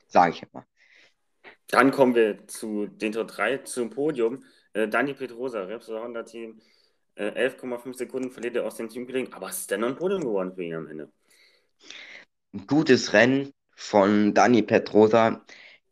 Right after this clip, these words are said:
Speaker 1: Kann man nix zu sagen mit dem Platz drei. Äh, er hätte auf jeden Fall mitholen können. Auch die, ähm, W M zweitausendsiebzehn war eine seiner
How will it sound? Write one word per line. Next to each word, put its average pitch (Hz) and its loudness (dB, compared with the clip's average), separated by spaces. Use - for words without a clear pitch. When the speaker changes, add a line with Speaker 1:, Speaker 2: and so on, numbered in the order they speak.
Speaker 1:
Kann - -6
man 110 2
nix 127 0
zu 117 -2
sagen 117 2
mit 110 0
dem 113 0
Platz 104 -2
drei. 110 4
Äh, - 0
er 95 -4
hätte 110 0
auf - -6
jeden 147 4
Fall 113 6
mitholen 117 2
können. 98 -2
Auch 104 4
die, 104 2
ähm, 92 0
W 90 0
M 82 0
zweitausendsiebzehn 92 -2
war 95 2
eine 110 4
seiner 95 2